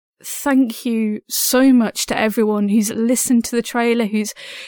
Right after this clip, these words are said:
shared it on social media, who's messaged me about it to tell me what you think about it. It means so, so much to me to see such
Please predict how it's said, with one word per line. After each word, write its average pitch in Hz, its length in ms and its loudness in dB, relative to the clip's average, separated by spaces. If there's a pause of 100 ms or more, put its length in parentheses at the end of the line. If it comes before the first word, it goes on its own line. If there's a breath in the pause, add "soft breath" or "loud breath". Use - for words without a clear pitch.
shared 240 500 2
it 254 100 2
on 233 120 2
social 233 580 0
media, 226 640 2
who's 208 360 -2 (680 loud breath)
messaged 247 760 4
me 240 140 2
about 226 320 2
it 226 80 -8
to - 140 -10
tell 233 180 2
me 240 100 4
what 220 180 -2
you 220 80 0
think 220 500 0
about 190 340 2
it. - 280 -4 (120)
It - 280 -2
means 226 600 2 (460)
so, 226 840 0
so 208 640 -2 (140)
much 196 400 -4
to - 120 -4
me 196 240 -2
to - 100 -10
see 214 640 -2 (880 loud breath)
such - 340 -2